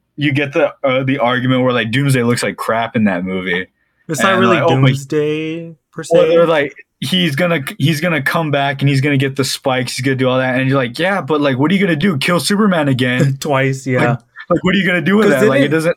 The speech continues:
Speaker 1: like, it
Speaker 2: wasn't it
Speaker 1: loses
Speaker 2: Zack
Speaker 1: that.
Speaker 2: that confirmed that the moon destroyed on Krypton was because of Doomsday or something? I think that's what he said.
Speaker 1: Maybe. I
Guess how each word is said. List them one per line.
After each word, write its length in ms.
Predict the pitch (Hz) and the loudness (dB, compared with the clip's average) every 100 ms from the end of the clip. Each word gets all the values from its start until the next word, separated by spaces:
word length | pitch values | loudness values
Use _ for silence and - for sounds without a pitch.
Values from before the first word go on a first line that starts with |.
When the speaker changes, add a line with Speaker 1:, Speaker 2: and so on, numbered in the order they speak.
| 151 | -2
Speaker 1:
like, 100 | 117 - | -4 -8
it 460 | 190 _ _ - | -20 _ _ -6
Speaker 2:
wasn't 240 | 185 131 220 | 0 2 4
it 20 | |
Speaker 1:
loses 200 | 180 135 | 2 2
Speaker 2:
Zack 240 | - 180 - | 2 0 -4
Speaker 1:
that. 60 | |
Speaker 2:
that 60 | 202 | -6
confirmed 480 | 196 190 190 196 185 | -6 -2 0 0 0
that 160 | 175 | -2
the 80 | 175 | -2
moon 420 | 151 143 151 160 156 | -2 -2 -2 -4 -8
destroyed 400 | 135 - 151 147 | -10 -2 0 0
on 100 | 139 | -2
Krypton 400 | 147 139 143 143 135 | -4 -2 -2 -2 -2
was 160 | 131 - | -2 -6
because 280 | 131 143 | -6 -4
of 100 | 135 127 | -2 0
Doomsday 540 | 127 135 131 185 202 - | 0 0 0 -2 -4 -10
or 60 | 180 | -8
something? 440 | 202 185 214 214 - _ - - _ _ _ _ _ _ _ _ _ | -6 -4 -4 -6 -10 _ -20 -20 _ _ _ _ _ _ _ _ _
I 40 | - | -20
think 160 | - | -20
that's 200 | - - | -20 -20
what 60 | - | -18
he 60 | 147 | -16
said. 360 | - 139 127 98 | -8 -4 -4 -2
Speaker 1:
Maybe. 380 | 95 143 90 | -4 -4 -4
I 80 | 82 | -4